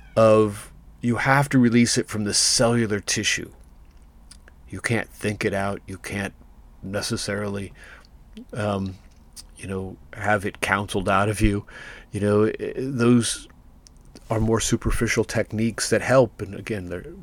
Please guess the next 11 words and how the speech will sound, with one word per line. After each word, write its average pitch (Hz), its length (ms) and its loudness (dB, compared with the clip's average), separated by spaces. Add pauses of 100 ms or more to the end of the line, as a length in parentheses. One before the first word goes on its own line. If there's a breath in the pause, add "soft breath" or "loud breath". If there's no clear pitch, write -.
blessing 113 340 -4
all 110 220 0
of 98 100 -8
them, 87 220 -8
but 95 220 -10 (380 loud breath)
to 113 120 0
get 143 140 2
to 151 80 -2
the 147 100 0
cellular 127 420 4
tissue, 90 520 -4